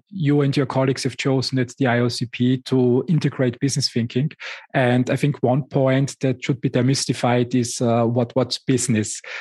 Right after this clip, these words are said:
So, um, science is one thing, and I think the success metrics in science are basically, uh,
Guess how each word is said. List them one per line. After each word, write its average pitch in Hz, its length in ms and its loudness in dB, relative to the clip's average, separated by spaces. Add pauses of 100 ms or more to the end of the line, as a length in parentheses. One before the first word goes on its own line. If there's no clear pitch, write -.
(140)
So, 123 560 0 (160)
um, 127 480 0 (320)
science 147 520 0
is 135 160 -4
one 131 200 2
thing, 147 340 0
and 135 140 0
I 131 40 2
think 139 260 -4
the 120 200 2
success 135 480 -2
metrics 120 380 -2
in 123 60 -2
science 120 500 0
are 123 280 2 (120)
basically, 123 520 0
uh, 117 300 2